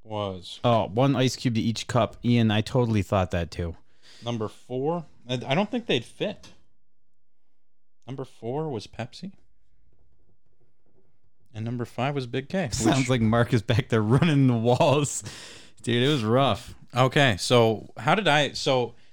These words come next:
Speaker 1: you've got Pep, Faygo as your number one. R C Cola was your second.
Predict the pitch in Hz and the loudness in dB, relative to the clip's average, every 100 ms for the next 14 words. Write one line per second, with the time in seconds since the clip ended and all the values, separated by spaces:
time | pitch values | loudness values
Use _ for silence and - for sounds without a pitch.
0 | - - - 175 180 175 147 131 - - | -20 -14 -4 -2 2 4 6 2 -4 -20
1 | - 160 170 - - 190 196 185 151 151 | -2 0 0 -6 -2 0 4 2 2 0
2 | 156 156 156 107 92 92 120 143 - 147 | 0 2 2 2 -2 -4 -2 -2 -4 -2
3 | 151 143 131 123 117 117 - 98 - 104 | 2 2 2 -2 -4 -8 -6 -6 -4 -8